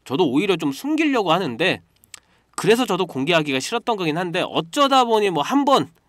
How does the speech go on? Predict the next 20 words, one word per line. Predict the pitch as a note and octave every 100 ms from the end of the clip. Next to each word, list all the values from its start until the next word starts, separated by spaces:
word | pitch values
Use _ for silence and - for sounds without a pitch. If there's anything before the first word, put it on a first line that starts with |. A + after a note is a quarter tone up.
| -
이렇게 | A#3 A3+
보여드리니까 | - D#3+ G#3+ E3 D3 E3 D#3 - C#3 C3+ - _ _ _ _ _ _ -
또 | -
계속 | - - C#3+ F3 F3+ C3+
이게 | A#2+ C#3+ B2+ - _ _ _ _
무한의 | G#2 C#3 D#3+ D#3+
굴레에 | C3 C#3 D#3+
빠지듯이 | D3 E3 F3+ F3+ C#3 - C#3
계속 | - D#3+ A#3+
보여드려야 | - G#3+ F#3 D#3+ C#3
되네. | A#2+ G#2+ G2+ _ _ _ _ _ _ _ _ _ _ _ _ - -
그래서 | - E3 C#3+ D#3 C#3 _ _
그냥 | - A#2+ A#2+
이왕 | A#2 D#3 D#3+ C#3
보여드린 | - F#3+ B3+ A3+ E3+ C3+
거, | F3 - _ _ _
"그래, | A2 A2 B2+ _ _ _ _ _ _ _ _ _ _ -
한번 | - F3 F#3 E3+
제대로 | - D3+ G#3 A#3 F3
보여주자. | G3+ G3+ D#3 F3